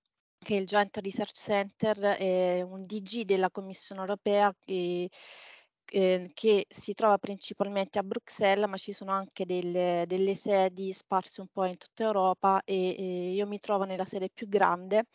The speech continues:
che è quella di ispra, eh, sul Lago Maggiore, e in tutto siamo tremila ricerca-, mm, dipendenti, di cui il settanta per cento ricercatori, e il compito del G R C è quello di fornire comunque delle evidenze scientifiche,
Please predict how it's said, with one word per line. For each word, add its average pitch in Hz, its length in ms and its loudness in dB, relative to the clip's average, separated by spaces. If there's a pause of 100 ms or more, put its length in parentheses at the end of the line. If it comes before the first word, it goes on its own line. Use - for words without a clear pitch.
(280)
che - 120 -12
è - 40 -20
quella 196 180 4
di 196 200 0
ispra, 196 500 2
eh, 185 260 -2
sul 185 200 -8
Lago 190 200 2
Maggiore, 208 640 0 (800)
e 226 260 12
in 208 100 -2
tutto 220 320 -6
siamo 190 520 0
tremila 185 720 4 (140)
ricerca-, 190 480 -6 (340)
mm, 185 520 -14
dipendenti, 190 580 0
di 185 100 -6
cui 190 140 -10
il - 60 -16
settanta - 360 -12
per 190 140 -10
cento - 380 -10
ricercatori, 175 880 -6
e 208 180 2
il 196 140 2
compito 214 460 -2
del 185 200 -6
G 202 180 -4
R 220 80 -4
C - 200 -8
è 196 120 -2
quello 185 240 -4
di 185 100 -6
fornire 196 480 -6
comunque 196 640 -4
delle 180 280 -2
evidenze 190 500 -4
scientifiche, 202 880 -4